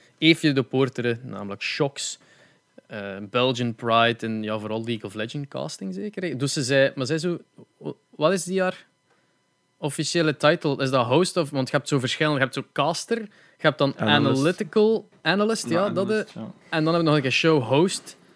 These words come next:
Speaker 2: Ja.
Speaker 1: Zij is eerder echt zo host, zeker, hè? Of,
Speaker 2: Ja.
Speaker 1: of dus
Speaker 2: Zij
Speaker 1: ook
Speaker 2: is een mix
Speaker 1: analyst
Speaker 2: tussen,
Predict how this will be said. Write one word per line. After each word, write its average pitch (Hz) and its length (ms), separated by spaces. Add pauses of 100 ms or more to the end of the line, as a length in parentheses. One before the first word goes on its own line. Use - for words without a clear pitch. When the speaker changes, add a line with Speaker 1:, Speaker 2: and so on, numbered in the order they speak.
(220)
Speaker 2:
Ja. 123 120
Speaker 1:
Zij 165 100
is 180 120
eerder 175 220
echt 160 160
zo 165 120
host, 120 440
zeker, 107 320
hè? 185 200
Of, 135 60
Speaker 2:
Ja. 131 180 (340)
Speaker 1:
of 135 100
dus 151 120
Speaker 2:
Zij 139 100
Speaker 1:
ook 143 60
Speaker 2:
is 147 60
een 151 60
mix 151 120
Speaker 1:
analyst - 240
Speaker 2:
tussen, 110 300